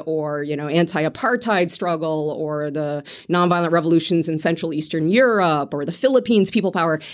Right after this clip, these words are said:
So these type of resistance campaigns succeeded about fifty-three percent of the time,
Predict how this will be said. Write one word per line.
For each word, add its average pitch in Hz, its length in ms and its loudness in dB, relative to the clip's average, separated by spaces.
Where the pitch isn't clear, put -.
So 202 160 4
these 247 300 6
type 190 300 -2
of 156 300 -4
resistance 165 420 4
campaigns 156 640 2
succeeded 160 460 4
about 143 260 -4
fifty-three 185 760 2
percent 160 360 2
of 147 80 2
the 151 100 4
time, 156 540 0